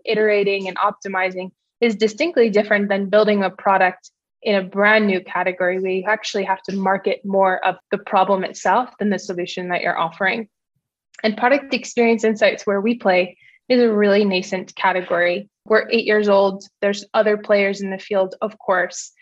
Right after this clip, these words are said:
It's a really dynamic market, and it's, you know, Content Square, for example, having such a great command of the enterprise side of the market and now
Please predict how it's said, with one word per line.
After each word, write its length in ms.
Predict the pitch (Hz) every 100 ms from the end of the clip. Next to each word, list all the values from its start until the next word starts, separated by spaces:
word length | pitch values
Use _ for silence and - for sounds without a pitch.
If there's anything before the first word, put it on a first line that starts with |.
| _ -
It's 180 | 214 214
a 60 |
really 220 | 202 214
dynamic 500 | 214 196 214 226 233
market, 440 | 233 220 233 220 -
and 160 | 190 185
it's, 520 | 180 - - - _
you 100 | 208
know, 220 | 180 180 - -
Content 380 | 208 208 196
Square, 300 | 208 214 208
for 140 | 208 208
example, 580 | 202 208 202 202 190 190
having 500 | - 185 190 190 190 -
such 180 | 220 220
a 40 |
great 220 | 202 196
command 320 | - 202 196
of 120 | 196 190
the 140 | 190
enterprise 600 | 185 202 - 190 196 - _
side 320 | - 202 190
of 80 | 196
the 60 |
market 440 | 196 196 202 202 190
and 220 | 185 185 -
now 300 | 202 180